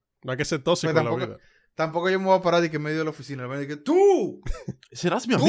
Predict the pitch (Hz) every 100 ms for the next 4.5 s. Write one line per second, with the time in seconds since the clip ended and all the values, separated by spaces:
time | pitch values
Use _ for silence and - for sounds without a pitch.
0 | 381 359 285 - 254 233 208 214 208 180
1 | 147 - 214 - 165 - 170 147 156 -
2 | - 170 370 - 403 151 220 175 226 320
3 | 320 285 262 233 196 156 - 539 - -
4 | - 262 247 214 285